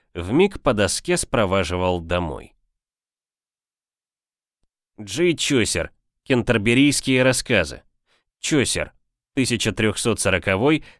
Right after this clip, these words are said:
тысяча четырёхсотый года. Великий английский поэт четырнадцатого века. В приведённом отрывке описан пиратский капитан. Грусть и тоска внезапно отпустили Серова.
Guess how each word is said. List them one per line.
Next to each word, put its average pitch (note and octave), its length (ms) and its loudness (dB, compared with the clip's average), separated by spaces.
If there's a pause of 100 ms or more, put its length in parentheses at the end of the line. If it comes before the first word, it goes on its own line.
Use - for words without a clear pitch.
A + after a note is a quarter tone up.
тысяча F3+ 380 0
четырёхсотый C#3 800 0
года. F2 380 -2 (680)
Великий D#3 440 0
английский C#3 600 2
поэт C#3+ 420 0
четырнадцатого B2 840 0
века. G2 400 -2 (200)
В - 140 -20
приведённом A#2 560 2
отрывке D#3 440 0
описан E3 440 0
пиратский B2+ 580 2
капитан. A#2 560 -4 (1600)
Грусть C3 440 0
и C#3+ 60 4
тоска C#3 360 0
внезапно B2+ 560 0
отпустили A2+ 580 -2
Серова. F#2 540 -2